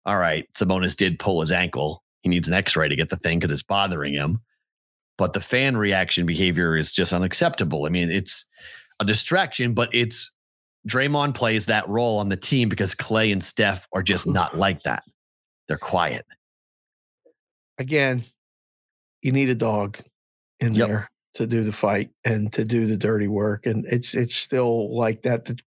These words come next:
Speaker 2: playoffs are different than the regular season.
Speaker 1: I'm gonna be mad, though, if the Kings take out the Warriors, just because I want the re-, I want revenge.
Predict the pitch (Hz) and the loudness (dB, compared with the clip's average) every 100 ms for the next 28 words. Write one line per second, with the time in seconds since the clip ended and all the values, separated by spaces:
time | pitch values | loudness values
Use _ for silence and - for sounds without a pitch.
0 | - 147 160 156 147 135 139 143 131 123 | -4 0 2 0 -4 -2 0 0 0 0
1 | 120 117 113 117 113 113 107 107 104 - | 2 2 2 0 0 0 0 -2 -4 -10
2 | _ - 127 175 160 127 131 123 104 98 | _ -4 0 0 2 2 0 0 -2 -2
3 | 101 113 101 110 98 95 87 95 92 82 | -2 0 2 0 2 0 0 0 0 0
4 | - 104 - 92 87 92 92 87 80 85 | 0 0 -2 -2 0 2 0 0 -2 -2
5 | 87 104 95 - 73 78 95 73 - - | 0 0 0 -6 -6 -2 -2 0 -2 -2